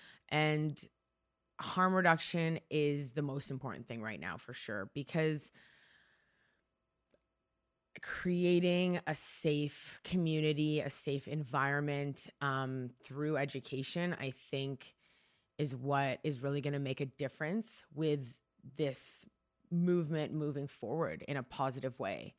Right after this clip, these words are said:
Um, I think we have to be really careful about how we speak about, uh, these tools, because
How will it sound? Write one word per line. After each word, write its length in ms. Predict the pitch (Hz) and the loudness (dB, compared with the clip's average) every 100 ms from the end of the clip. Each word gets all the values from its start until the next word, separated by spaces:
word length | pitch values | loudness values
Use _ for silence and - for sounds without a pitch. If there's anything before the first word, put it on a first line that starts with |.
| _ _ - - - _ _ | _ _ -20 -20 -20 _ _
Um, 380 | 123 127 123 120 | -6 -4 -4 -4
I 100 | 131 | -4
think 240 | 135 143 127 | -4 -6 -2
we 60 | |
have 140 | 139 127 | -2 -2
to 80 | 135 | -4
be 140 | 135 | -4
really 240 | 127 123 127 | -4 -6 -8
careful 600 | - - - 151 156 151 | -8 -10 -6 -2 -2 -2
about 360 | 131 131 123 117 | -4 -2 -2 -4
how 180 | 131 | -4
we 80 | 123 | -4
speak 420 | 123 - - 131 | -6 -10 -10 -6
about, 380 | - 165 165 160 - _ _ _ - | -2 0 0 -2 -6 _ _ _ -6
uh, 340 | 143 139 131 131 | -2 -2 -2 -6
these 360 | 139 131 - - - | -10 -10 -10 -14 -8
tools, 580 | - 214 202 202 180 - _ | 0 2 2 0 -2 -12 _
because 640 | 160 139 160 143 143 - | -6 -4 0 0 0 -4